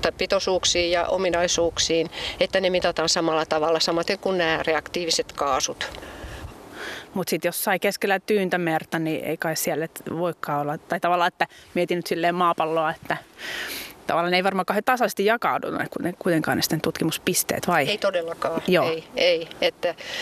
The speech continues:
Speaker 1: että tota, on, on semmosia alueita, joissa ei oo juuri mitään
Speaker 2: Joo.
Speaker 1: mittauksia. Että
Speaker 2: Mut niillä mennään mitä on.
Speaker 1: Niillä mennään mitä on ja, ja toivottavasti saadaan niinku kattava.
Speaker 2: Mm. No vielä tästä Pallaksen näistä asemista.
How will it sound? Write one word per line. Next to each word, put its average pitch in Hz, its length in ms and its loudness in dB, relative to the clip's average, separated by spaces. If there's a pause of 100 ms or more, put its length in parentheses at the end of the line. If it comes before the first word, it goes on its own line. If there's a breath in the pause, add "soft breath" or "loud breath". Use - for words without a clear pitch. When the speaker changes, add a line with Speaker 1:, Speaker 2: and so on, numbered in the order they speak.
(320 loud breath)
Speaker 1:
että 180 320 -2
tota, 160 400 0
on, 170 200 4
on 165 240 4
semmosia 170 400 2
alueita, 170 300 4
joissa 170 320 2
ei 175 220 4
oo 175 200 2 (140)
juuri 170 280 0
mitään 151 440 0 (140)
Speaker 2:
Joo. 190 340 6
Speaker 1:
mittauksia. 139 720 0
Että 135 340 -4 (240)
Speaker 2:
Mut 208 140 -4
niillä 190 260 2
mennään 269 320 4
mitä 208 200 -2
on. - 80 2 (120)
Speaker 1:
Niillä 254 220 2
mennään 269 300 2
mitä 233 240 -2
on 233 180 2
ja, 196 200 0
ja 196 200 2
toivottavasti 190 540 -2
saadaan 160 380 -2
niinku 156 160 -6
kattava. 139 460 -6 (280 loud breath)
Speaker 2:
Mm. 170 200 2 (840 loud breath)
No 247 80 0
vielä 349 180 4
tästä 302 260 2 (340)
Pallaksen 269 540 2
näistä 202 320 2
asemista. 190 600 0